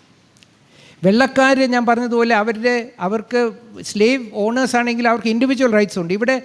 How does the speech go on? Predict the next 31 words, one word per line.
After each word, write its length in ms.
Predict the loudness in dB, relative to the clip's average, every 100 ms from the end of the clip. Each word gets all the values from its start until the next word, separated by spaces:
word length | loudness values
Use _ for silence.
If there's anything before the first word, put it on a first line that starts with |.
| -12 -20 -6
ആർക്കും 380 | -2 -2 -2
ഇൻഡിവിജ്വൽ 400 | -4 -4 -6 -6
റൈറ്റ്സ് 240 | -6 -6 -8
ഇല്ല, 160 | -10 -12 -18 _ _ _ _ _ _ _ -4
only 300 | -2 0 0
group 260 | -2 -2 0
rights. 340 | 0 -2 -6 -14 -20 _ _ _ _ _ _ _ _ -20 _ _ _ _ _ _ _ _
And 160 | 2 4
ആ 100 | 4
ഗ-, 380 | 2 0 0 4
ഈ 140 | 4
ഫോർ, 540 | 4 2 4 2 -2
ഫൈവ് 320 | 0 2 2 2
ഗ്രൂപ്പ്സിൻ്റെ 480 | 0 0 0 2
റൈറ്റ്സ്, 300 | 4 2 2
പിന്നെ 340 | 0 0 -2 -2
ജെൻഡർ 440 | 2 2 4 2
കൂടെ 180 | 2 0
ഇട്ടാൽ 300 | -2 -2 -2
വിമൻസ് 480 | 0 0 0 -2 -4
റൈറ്റ്സ്. 220 | -4 -4
അപ്പോൾ 360 | -4 -4 -4 -8 -4
നമ്മൾ, 280 | -2 -2 -4 -8 -6 0
we 60 | 2
can 100 | 2
put 200 | 0 -2 -6 -20 -20 _ -10
a 140 | -4 -2 -2
sixth 240 | -2 -6 0
category 460 | 0 2 -2 0 0
or 120 | -2 -6 -12 -16 -2
seventh, 340 | 2 4 2